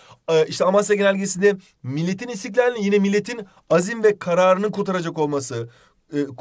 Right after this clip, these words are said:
Erzurum Kongresi'nde Kuvayi Milliye Yetkin, milli iradeye egemen kılmak esastır ifadeleri. Yani ulusal hakimiyet, milli irade,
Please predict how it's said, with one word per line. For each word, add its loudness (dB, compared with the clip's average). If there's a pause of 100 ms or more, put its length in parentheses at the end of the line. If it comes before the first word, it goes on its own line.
Erzurum 2
Kongresi'nde 0
Kuvayi 2
Milliye -6
Yetkin, -10 (160)
milli 0
iradeye 4
egemen 2
kılmak -4
esastır -2
ifadeleri. 0
Yani 0 (380)
ulusal 0
hakimiyet, -2 (280)
milli -2
irade, 2